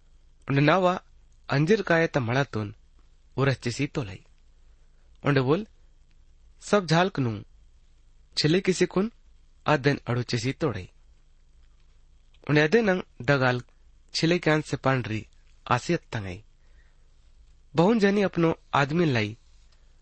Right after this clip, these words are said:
ननी डे टाट दोची कुन किल्पे माइताई। अउने इमट भी किल्पे माम परमेश्वर ता भक्ति ता रोते ना तो अन्न ता बलि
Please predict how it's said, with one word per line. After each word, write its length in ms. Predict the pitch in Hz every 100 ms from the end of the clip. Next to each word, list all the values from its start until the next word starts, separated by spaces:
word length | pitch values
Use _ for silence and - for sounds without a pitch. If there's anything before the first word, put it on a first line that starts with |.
| _ _ - - _ -
ननी 260 | 165 180 226
डे 140 | 180 202 - -
टाट 220 | 143 156
दोची 380 | 123 127 - 120
कुन 260 | - 110 - _ - -
किल्पे 260 | 135 170
माइताई। 540 | 160 113 - 104 95 - - _ _ _ - -
अउने 360 | 147 156 156 240 - - - - - - - - _ - - _ - -
इमट 280 | 175 214 240
भी 140 | 185 190
किल्पे 340 | - 135 175
माम 220 | 135 98 - _ - - - - - - -
परमेश्वर 460 | 156 175 - 214 202
ता 200 | - 151
भक्ति 360 | 123 - 165
ता 160 | 156 127
रोते 420 | 131 - 104 104 _ - _ - _ - - _ - -
ना 200 | 139 165
तो 160 | 175 - -
अन्न 200 | 135 156
ता 280 | - 117 110 - - -
बलि 320 | 117 127 135